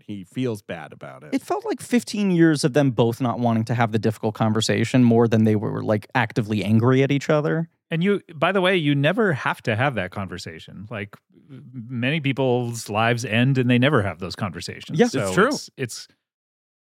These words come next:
Speaker 3: it's, it's great that they did.
Speaker 2: Yes.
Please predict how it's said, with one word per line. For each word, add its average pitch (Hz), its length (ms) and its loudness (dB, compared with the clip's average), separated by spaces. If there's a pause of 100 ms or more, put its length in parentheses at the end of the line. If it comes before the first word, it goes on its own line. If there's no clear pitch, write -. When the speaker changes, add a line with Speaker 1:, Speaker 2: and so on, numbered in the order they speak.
(120)
Speaker 3:
it's, 120 300 -20
it's 127 280 -12
great 135 320 -4
that 113 120 -10
they 110 100 -6
did. 98 300 -8 (320)
Speaker 2:
Yes. 120 340 -8